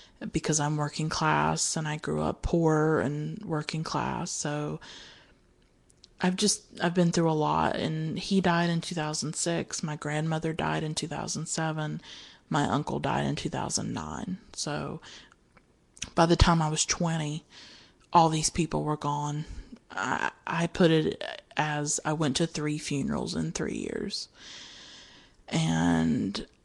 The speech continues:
I don't know how I survived it, and I don't know how I continue to survive it, but I somehow do.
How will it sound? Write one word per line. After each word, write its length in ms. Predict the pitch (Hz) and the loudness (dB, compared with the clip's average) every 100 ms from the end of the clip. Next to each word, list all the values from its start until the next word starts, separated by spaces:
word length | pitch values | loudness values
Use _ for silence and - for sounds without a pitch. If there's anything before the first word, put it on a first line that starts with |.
| _ _ _ | _ _ _
I 200 | 175 170 | 4 6
don't 340 | 170 165 101 | 4 2 0
know 160 | 156 156 | 2 2
how 240 | 156 160 | 2 4
I 120 | 151 156 | 4 2
survived 580 | - 151 151 151 156 | 0 2 2 2 4
it, 40 | 180 | 2
and 100 | - | 4
I 80 | 185 | 4
don't 160 | 185 165 | 4 4
know 80 | |
how 220 | 180 190 180 | 2 2 0
I 100 | 170 | -4
continue 560 | - 175 - 202 196 | 0 0 4 6 6
to 140 | - 147 | 4 0
survive 500 | 151 147 131 - - | 2 -2 -4 -6 -6
it, 160 | - - - _ - _ - | -8 -10 -20 _ -20 _ -4
but 180 | 160 156 | -2 0
I 140 | 151 | 0
somehow 500 | 156 - 156 160 151 | 0 0 0 -2 -4
do. 380 | 151 - 110 | -4 -4 -4